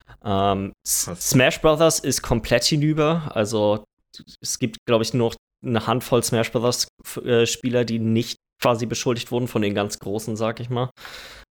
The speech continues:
Speaker 1: Ähm, und, äh, Evo, der Typ, Evo ist ja dieses große, äh, Kampfspielturnier, was eigentlich jedes Jahr stattfindet. Das ist ja wirklich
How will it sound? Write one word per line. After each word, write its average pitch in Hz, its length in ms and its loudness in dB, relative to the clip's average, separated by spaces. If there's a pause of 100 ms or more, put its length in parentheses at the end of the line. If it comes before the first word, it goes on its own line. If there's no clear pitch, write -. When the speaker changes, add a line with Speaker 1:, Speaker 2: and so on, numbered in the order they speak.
Speaker 1:
Ähm, 95 500 -2 (100)
und, 117 520 2
äh, 107 380 6 (120)
Evo, 147 360 4
der 123 420 4
Typ, 175 340 -2
Evo 143 200 2
ist 139 100 0
ja - 60 4
dieses 110 180 -2
große, 107 580 0
äh, 101 140 -2
Kampfspielturnier, 95 800 -4
was - 120 -8
eigentlich - 180 -10
jedes 87 200 -6
Jahr 90 100 -6
stattfindet. 87 380 -6
Das 98 60 -6
ist - 60 -6
ja 98 180 -2
wirklich 107 360 -4